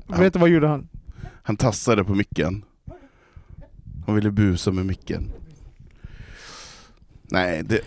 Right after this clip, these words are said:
Speaker 1: är helt ointressant för lyssnarna att, att
Speaker 2: Ja,
Speaker 1: höra
Speaker 2: förlåt.
Speaker 1: hunden som är tyst och bara sitter och tittar i en mikrofon.
Speaker 2: Ja,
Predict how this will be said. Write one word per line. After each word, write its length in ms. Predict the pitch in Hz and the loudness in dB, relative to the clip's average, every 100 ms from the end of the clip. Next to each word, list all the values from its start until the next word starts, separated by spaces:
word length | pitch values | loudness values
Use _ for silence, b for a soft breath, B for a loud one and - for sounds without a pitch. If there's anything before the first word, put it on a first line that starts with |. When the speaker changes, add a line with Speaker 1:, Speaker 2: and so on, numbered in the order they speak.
| - | -4
Speaker 1:
är 60 | |
helt 280 | 110 131 107 | 2 4 4
ointressant 400 | 107 95 113 107 | 2 2 2 2
för 220 | 98 104 | 4 4
lyssnarna 420 | 107 113 - 117 104 | 4 2 4 4 6
att, 200 | 98 92 | 6 4
att 40 | |
Speaker 2:
Ja, 400 | 101 95 90 98 | 4 4 6 6
Speaker 1:
höra 160 | 98 95 | 6 6
Speaker 2:
förlåt. 200 | 95 165 | 6 6
Speaker 1:
hunden 360 | 135 127 107 98 | 6 6 6 4
som 100 | 107 | 2
är 60 | |
tyst 320 | 98 117 104 95 | 2 2 2 2
och 60 | |
bara 120 | 90 | 2
sitter 240 | 101 92 95 | 2 0 0
och 60 | |
tittar 340 | 104 - 123 101 | -2 0 2 4
i 160 | 104 | 4
en 100 | 95 | 4
mikrofon. 600 | 98 - 95 92 104 90 110 156 | 4 2 -2 4 4 4 -2 2
Speaker 2:
Ja, 140 | 185 | 2